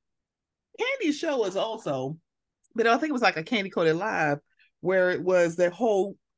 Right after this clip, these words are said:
interaction between D J A one and Sukihana when she was, like, uncomfortable and he kept going. Baby, that was Kandi's platform too. And I'm like,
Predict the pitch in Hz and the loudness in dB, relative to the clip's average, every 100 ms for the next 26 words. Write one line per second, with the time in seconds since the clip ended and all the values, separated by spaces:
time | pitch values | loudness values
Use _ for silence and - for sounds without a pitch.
0 | _ _ _ _ - 247 247 226 233 226 | _ _ _ _ -4 0 2 2 0 -4
1 | 202 214 180 170 190 240 220 196 180 196 | -4 -4 -4 -4 -2 -2 0 0 -2 -2
2 | 240 202 160 185 175 185 190 202 151 127 | -4 -4 -6 -8 -10 -6 -2 0 0 -4
3 | _ 175 165 285 254 208 185 165 180 170 | _ -4 0 2 2 0 0 0 -2 -2
4 | 285 247 190 156 175 170 208 226 190 160 | -2 -2 -2 -2 -2 -4 -4 -4 -4 -4
5 | 220 143 123 _ _ 226 254 302 262 403 | -6 -6 -8 _ _ 0 4 4 2 0
6 | 359 285 269 240 208 202 226 185 - 175 | -2 -2 0 0 0 -2 0 0 -2 -6
7 | 165 170 415 403 254 208 214 247 226 175 | -6 0 2 2 2 -4 -4 -4 -2 -4